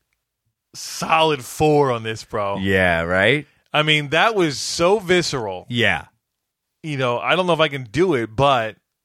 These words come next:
Speaker 1: I mean, I had an experience from that trailer.
Speaker 2: Alone.
Speaker 1: I mean, talk about the, like, polar opposites from contemporary color.
Speaker 2: Oh, yeah.
Speaker 1: Which gave you absolutely nothing.
Speaker 2: Nothing.
Speaker 1: And then this thing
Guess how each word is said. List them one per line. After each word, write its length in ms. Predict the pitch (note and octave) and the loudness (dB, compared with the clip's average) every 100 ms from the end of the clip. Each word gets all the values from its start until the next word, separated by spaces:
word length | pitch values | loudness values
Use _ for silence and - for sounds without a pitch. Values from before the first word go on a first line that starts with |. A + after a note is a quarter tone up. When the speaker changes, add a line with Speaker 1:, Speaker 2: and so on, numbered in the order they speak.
| _ - | _ -8
Speaker 1:
I 100 | C3+ | -6
mean, 260 | C3 B2+ - | -6 -10 -8
I 240 | A#2+ D3+ | -2 -2
had 200 | C#3+ C#3 | 0 -4
an 60 | A#2+ | -4
experience 1000 | G2+ - - D#3+ C#3+ A#2 G2 G2 - | -10 -12 -2 2 2 0 -8 -14 -14
from 240 | - B2 A#2 | -10 -8 0
that 200 | A2+ A#2+ | 0 0
trailer. 480 | B2+ A2 G2 F#2 - | 0 0 -2 -6 -4
Speaker 2:
Alone. 600 | B2 A2+ C3 D#3 C#3+ E2+ C#2 - | -2 0 2 2 0 -6 -10 -4
Speaker 1:
I 80 | E3 | 0
mean, 240 | E3+ D#3+ - | 0 -4 -4
talk 260 | F3+ A#3+ | -2 0
about 300 | B3+ F3+ E3+ | 0 0 0
the, 220 | D3 D3 - _ _ _ | -2 -4 -4 _ _ _
like, 260 | D#3 B2+ - | -18 -8 -6
polar 440 | - G3 G#3 G3 | 2 4 4 2
opposites 680 | E3+ E3+ D#3+ - G#2+ - - | 2 2 0 -6 -10 -10 -14
from 220 | - C3 | -10 -8
contemporary 580 | C3 B2+ E3+ F#3+ G3+ G3 | -8 -6 -4 0 0 0
color. 500 | - F3+ C#3 G#2 G#2 | 0 0 0 -4 -2
Speaker 2:
Oh, 220 | B2+ G2+ | 0 0
yeah. 340 | F2 F#2+ F2+ D2 | 2 2 2 2
Speaker 1:
Which 220 | D#3 - | -2 -2
gave 220 | F3+ F3 | 0 0
you 200 | C#3+ D#3+ - | 0 -8 -2
absolutely 680 | G3 A3+ - G#3+ G#3+ F#3 F3 | 2 2 2 -4 -4 -4 -4
nothing. 540 | E3 D#3+ - G2+ - | 2 2 0 -12 -12
Speaker 2:
Nothing. 400 | F#3+ G3 E3+ G#2+ - _ _ _ _ - | 0 2 2 0 -4 _ _ _ _ -4
Speaker 1:
And 160 | D3+ D#3 | 0 0
then 160 | D#3 | 2
this 240 | G#3 B3 - | 0 0 0
thing 440 | C#3 B2 B2 | 0 0 -8